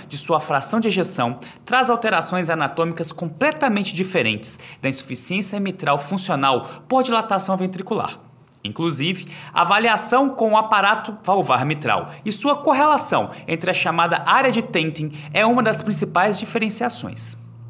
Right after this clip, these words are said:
Os achados na literatura apontam para resultados positivos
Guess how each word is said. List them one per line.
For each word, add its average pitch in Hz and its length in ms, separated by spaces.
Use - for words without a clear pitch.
Os - 140
achados 233 340
na 247 60
literatura 180 680
apontam 180 440
para 165 160
resultados 160 560
positivos 190 720